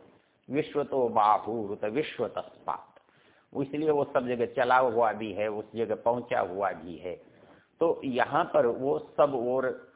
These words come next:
दि-, अ, मुख वाला है, तो उसका शब्द कैसा होगा? सब ओर होगा और सब स्थानों पर होगा, तो सब स्थानों पर हम उसके शब्दों को सुन सकते हैं।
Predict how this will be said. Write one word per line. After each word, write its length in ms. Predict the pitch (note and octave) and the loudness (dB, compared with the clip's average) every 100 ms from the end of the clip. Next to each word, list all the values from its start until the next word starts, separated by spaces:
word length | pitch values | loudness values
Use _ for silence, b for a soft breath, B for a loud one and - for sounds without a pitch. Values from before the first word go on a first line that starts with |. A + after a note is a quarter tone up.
| - | -16
दि-, 280 | G#2 - A#2+ | -8 -6 -4
अ, 180 | A2+ | -4
मुख 340 | G#2 A2+ D3+ D3 | -2 -4 0 0
वाला 500 | A#2+ G2+ G2 G#2+ G#2 | 2 4 4 6 4
है, 440 | - - F#2+ D#2+ - _ _ _ b b - | 2 -10 -10 -10 -18 _ _ _ b b 0
तो 120 | E3+ | 2
उसका 320 | D#3+ D#3 - | 0 0 2
शब्द 280 | F3 E3 D3+ | 4 2 0
कैसा 320 | D3 D#3 D3+ | 0 2 4
होगा? 460 | C#3+ C#3 C#3 C3+ - - | 4 4 2 -2 -6 2
सब 120 | A3 G3+ | 4 6
ओर 240 | G#3 E3+ | 6 4
होगा 320 | C#3+ C3+ A#2+ - - _ _ _ _ _ _ | 2 -2 -4 -8 -20 _ _ _ _ _ _
और 260 | C3 D3+ C#3 A#2 D3 - - _ - - | 6 6 6 4 2 -2 -20 _ -10 2
सब 320 | E3 D3 - | 2 2 -6
स्थानों 340 | - C#3 D#3+ E3 | 0 2 2 2
पर 160 | E3+ | 2
होगा, 440 | C#3 C#3 B2+ A#2+ - - _ - | 4 2 4 2 -2 -20 _ -2
तो 340 | C#3+ - - - | -2 -2 -4 2
सब 260 | D3+ D3+ | 2 2
स्थानों 340 | - A#2 B2 B2+ | 0 2 2 0
पर 160 | C#3+ | 0
हम 260 | B2+ A#2 A#2+ | 0 -2 -4
उसके 340 | - - C3 | -10 -8 -8
शब्दों 420 | - A2 G2+ G#2+ G#2 | -4 -4 -2 -6 -4
को 160 | C3+ | -8
सुन 360 | C3+ - C3 A2 | -8 -8 -8 -8
सकते 380 | - - - F2 | -8 -10 -10 -12
हैं। 220 | D#2 | -12